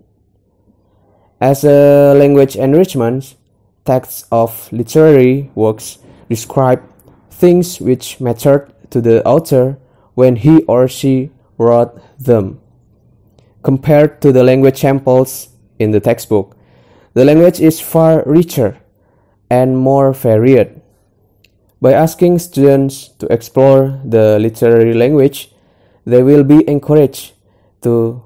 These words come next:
familiarize themselves with different language use, forms, or conventions. And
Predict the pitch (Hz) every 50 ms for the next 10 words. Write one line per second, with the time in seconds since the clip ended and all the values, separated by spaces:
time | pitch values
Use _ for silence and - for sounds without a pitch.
0 | _ _ _ - 110 110 113 110 107 107 107 107 107 113 120 135 147 165 165 -
1 | - - - _ - 120 117 104 104 101 - - 117 117 120 117 - - - -
2 | _ _ - 107 104 104 104 - _ _ - 110 107 - 131 120 117 117 117 117
3 | - _ - - 110 110 107 104 104 107 107 - - 110 107 101 90 - - -
4 | _ _ _ _ _ _ _ _ _ _ _ _ - 120 113 117 120 123 123 120
5 | - - - _ _ _ - 104 110 113 110 110 117 127 127 - _ _ _ _
6 | - 95 95 95 - - 104 104 101 101 - - _ _ _ _ - - - 104
7 | - - - - - - _ _ _ _ _ _ _ _ _ _ _ _ _ _
8 | _ _ _ _ _ _ _ _ _ _ _ _ _ _ _ _ _ _ _ _
9 | _ _ _ _ _ _ _ _ _ _ _ _ _ _ - - 123 127 127 127
10 | 123 123 123 123 127 127 127 127 123 123 131 135 131